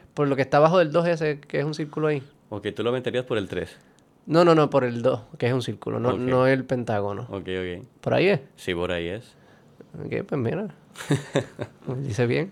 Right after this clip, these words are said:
Speaker 1: pero debería ser más fácil saberlo, ¿no?
Speaker 2: Es
Speaker 1: No está
Speaker 2: cierto.
Speaker 1: tan claro.
Speaker 2: Debería colocarle un iconito de botellita.
Speaker 1: Sí, sí. Entonces lo tiro ahí por el dos. Así yo voy con mi botella vacía y la tiro. Le quito la tapa.
Speaker 2: Le quito la tapa.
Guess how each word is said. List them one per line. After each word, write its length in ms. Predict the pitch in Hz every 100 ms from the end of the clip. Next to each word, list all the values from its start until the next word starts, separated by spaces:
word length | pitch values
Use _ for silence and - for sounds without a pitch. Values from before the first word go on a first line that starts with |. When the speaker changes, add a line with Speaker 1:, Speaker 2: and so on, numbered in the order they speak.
| - -
Speaker 1:
pero 160 | 127
debería 240 | 131 135 147
ser 120 | 190
más 160 | 185 -
fácil 320 | 147 147 127
saberlo, 420 | 135 120 139 131
¿no? 80 | 110 127
Speaker 2:
Es 140 | 113 113
Speaker 1:
No 80 |
está 0 |
Speaker 2:
cierto. 160 | 120 131
Speaker 1:
tan 140 | 135
claro. 360 | 117 117 104 131 -
Speaker 2:
Debería 260 | 104 101
colocarle 380 | 101 123 139 143
un 100 | 113
iconito 380 | 113 123 117 139
de 60 | 123
botellita. 540 | 101 90 85 80 - _ - - - -
Speaker 1:
Sí, 500 | - 151 135 113 113 113 _ - _
sí. 380 | - 135 113 113 - _ - _ _ - - -
Entonces 280 | 139 180 190
lo 100 | 165
tiro 180 | 170 185
ahí 120 | 185
por 160 | 180
el 140 | 175 170
dos. 300 | 202 160 160 - - _ _ - -
Así 240 | 131 123
yo 80 | 135
voy 100 | 135
con 100 | 139 160
mi 60 |
botella 300 | 160 156 165
vacía 260 | 165 160 175
y 40 |
la 100 | 135
tiro. 300 | 131 120 117 - _ -
Le 120 | 127
quito 180 | 135 160
la 100 | 160
tapa. 280 | 151 120 - _ - -
Speaker 2:
Le 120 | 113
quito 180 | 101 95
la 100 | 95
tapa. 260 | 80 -